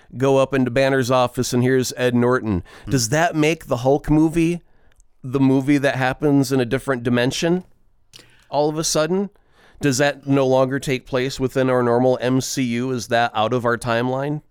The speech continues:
Speaker 1: at, by way of transition? If Ed Norton's the fake, you know, th-, not the six one six Bruce, but a different Bruce,
Speaker 2: Mm-hmm.
Speaker 1: that means that the Hulk movie from back in the day is, is not six one six Hulk either,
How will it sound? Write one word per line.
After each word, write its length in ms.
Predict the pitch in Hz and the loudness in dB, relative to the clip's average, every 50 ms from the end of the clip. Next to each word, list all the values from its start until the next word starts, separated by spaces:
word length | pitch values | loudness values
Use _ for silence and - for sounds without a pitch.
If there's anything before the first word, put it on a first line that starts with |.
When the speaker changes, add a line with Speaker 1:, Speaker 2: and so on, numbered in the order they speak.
| _ - | _ -4
Speaker 1:
at, 220 | 123 120 117 110 110 | -4 -4 -4 -2 -2
by 160 | 120 117 117 | 0 0 0
way 200 | 110 113 113 117 | 0 0 0 0
of 200 | 117 107 104 _ | -2 -2 -6 _
transition? 800 | - - 131 123 120 117 104 104 110 110 - 147 143 147 165 - _ _ _ _ _ _ _ _ _ _ _ _ _ - _ _ _ _ _ _ - | -14 -6 -4 -2 -2 -2 -2 -4 -6 -6 -2 -2 -2 -2 -4 -8 _ _ _ _ _ _ _ _ _ _ _ _ _ -20 _ _ _ _ _ _ -4
If 260 | 113 110 98 - - | -4 -4 -4 -6 -4
Ed 200 | 123 127 123 123 | -4 -4 0 0
Norton's 420 | 131 131 135 135 131 131 120 - 113 | 0 0 0 0 -2 -2 -2 -2 -4
the 100 | 120 - | -6 -6
fake, 480 | - 131 127 143 - - - - - _ _ - | -2 -2 -4 -4 -4 -8 -20 -20 -20 _ _ -4
you 160 | 127 127 117 | -2 0 2
know, 160 | 107 104 107 | 2 2 0
th-, 200 | 104 117 117 120 | -2 -4 -4 0
not 240 | 127 131 127 139 - | 0 0 0 0 -2
the 80 | 139 | -4
six 300 | 127 - 151 147 - - | -6 -4 -4 -4 -4 -2
one 160 | 143 147 143 139 | -2 0 0 0
six 320 | - - 196 190 - - | -2 -2 -4 -4 -4 -6
Bruce, 300 | - 131 120 143 165 - | -4 -2 -2 -2 -2 -4
but 120 | - 123 | -2 -2
a 60 | 107 104 | -2 0
different 340 | 110 127 - 196 180 151 | -2 -2 -2 -2 -4 -4
Bruce, 420 | 139 160 180 202 226 151 117 107 104 | -2 -2 -2 -2 -2 -4 -4 -6 -6
Speaker 2:
Mm-hmm. 180 | 95 92 92 110 - - | -8 -12 -14 -14 -8 -2
Speaker 1:
that 160 | 127 139 135 | -2 -2 0
means 300 | 143 151 151 143 135 - | 2 2 2 2 0 0
that 140 | 135 127 - | -2 -2 0
the 100 | 123 117 | 2 2
Hulk 240 | 139 151 147 - 139 | 2 2 2 2 0
movie 300 | 127 123 110 120 117 104 | 0 0 2 0 -4 -2
from 220 | - 120 117 110 | 0 0 0 2
back 260 | 110 110 113 - - | 2 0 0 0 0
in 100 | 117 107 | 0 0
the 80 | 104 101 | 0 0
day 240 | 98 107 104 107 104 | 0 0 2 2 2
is, 300 | 101 98 92 - - - - - | 2 0 -2 -6 -10 -12 -12 -8
is 360 | - 107 92 87 - - _ _ - _ _ - 240 254 | -6 -6 -6 -8 -12 -16 _ _ -20 _ _ -20 -20 -14
not 360 | 202 127 123 120 113 113 110 - | -4 -2 0 2 2 0 -2 -2
six 260 | - 117 113 - - | -4 -4 -6 -4 -2
one 160 | 113 110 107 | -2 -2 -2
six 320 | - - 120 113 - - | -2 -4 -6 -8 -8 -4
Hulk 260 | - 107 101 95 - 139 | -2 -2 -2 -2 -4 -4
either, 300 | 170 165 - 104 - | -4 -4 -6 -8 -16